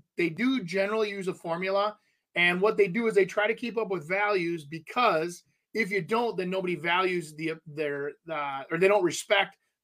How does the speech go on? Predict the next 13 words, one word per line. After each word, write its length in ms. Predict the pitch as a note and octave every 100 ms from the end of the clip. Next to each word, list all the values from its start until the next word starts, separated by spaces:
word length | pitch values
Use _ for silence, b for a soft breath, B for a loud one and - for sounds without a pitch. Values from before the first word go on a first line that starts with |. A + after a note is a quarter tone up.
| D#3
the, 280 | F3 E3 D#3
the, 260 | D#3 D3+ D#3
the 100 | D#3
formula. 480 | D#3 G3 E3 B2 - _ _ _ _
So 240 | - G3+
they 100 | G3
have 180 | G3+ A#3
to 100 | G3+
kinda 340 | F3 G#3+ A3 G#3
keep 240 | G3+ E3+
close, 480 | - A3 A3 F#3+ F3
but 220 | D#3+ F3
not 280 | F#3 F#3